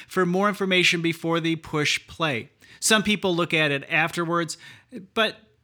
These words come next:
the, the fact is there are enough people that look at the description that it's worth making sure you have crafted that, at least the first sentence, in a way that brings people in. And quite often,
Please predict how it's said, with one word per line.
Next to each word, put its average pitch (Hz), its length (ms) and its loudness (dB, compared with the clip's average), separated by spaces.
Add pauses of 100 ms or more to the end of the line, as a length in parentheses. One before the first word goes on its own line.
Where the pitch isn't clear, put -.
the, 226 140 0
the 214 180 -4
fact 220 300 0
is 185 160 0
there 165 200 2
are 160 40 2
enough 165 340 0
people 156 380 -4
that 143 180 -6
look 151 180 -4
at 160 120 -6
the 180 80 -6
description 151 680 -4
that 131 120 -2
it's 131 240 -8
worth 156 340 -2
making 156 320 -6
sure 131 420 -2 (240)
you 139 100 -2
have 131 140 -4
crafted 160 640 -2 (400)
that, 156 380 0 (460)
at 196 60 -10
least 220 280 0
the 147 80 0
first - 560 0
sentence, 151 680 -2
in 147 160 -8
a 135 80 -2
way 131 580 0 (280)
that 143 240 -6
brings 180 480 2
people 175 400 -6
in. 180 320 0
And 180 200 -4
quite 196 220 0
often, 165 600 0